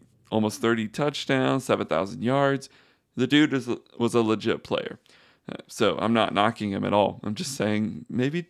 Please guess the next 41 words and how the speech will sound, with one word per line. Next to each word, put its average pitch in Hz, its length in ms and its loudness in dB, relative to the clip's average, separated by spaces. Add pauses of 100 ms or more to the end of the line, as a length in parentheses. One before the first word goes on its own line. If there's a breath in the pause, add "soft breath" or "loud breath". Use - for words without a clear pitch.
chill 160 220 2
out 156 280 4
just 151 180 -10
a 147 60 0
little 147 240 2
bit 156 360 0
<laughs> - 80 -2
and 202 220 2
don't - 240 -4
punch - 280 0
guys 233 300 0
on 110 100 0
accident. 127 440 -2 (720 soft breath)
Um, 95 240 -6 (180)
<laughs> - 200 -2
and, 110 360 2 (580 soft breath)
yeah, 107 300 2
it's, 120 380 2 (360)
our 123 140 4
coaching 123 340 2
staff, 110 440 0 (320)
it's, 127 180 2
they're 127 280 4
a 120 40 8
lot 98 220 4
of 92 80 -4
fun. - 240 -8 (840)
Didn't 127 220 6
see 147 180 2
any 123 180 4
of 113 160 4
a 104 240 4 (100)
Hero 104 400 6
Avero. 98 400 4
He 127 100 -4
seems 269 260 -4
more 123 140 2
like 117 160 0
a 104 40 0
low-key 110 420 0
guy. 104 320 0